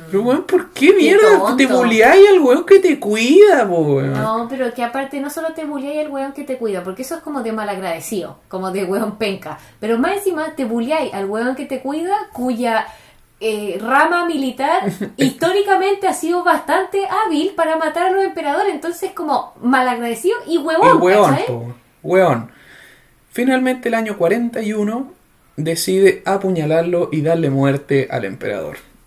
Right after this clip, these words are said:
Speaker 1: Para cuando sus guardaespaldas, además de este weón,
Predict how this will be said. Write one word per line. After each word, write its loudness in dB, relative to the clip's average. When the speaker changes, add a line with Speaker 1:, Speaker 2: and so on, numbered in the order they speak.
Speaker 1:
Para 2
cuando -2
sus -2
guardaespaldas, 0
además -2
de 0
este -6
weón, 2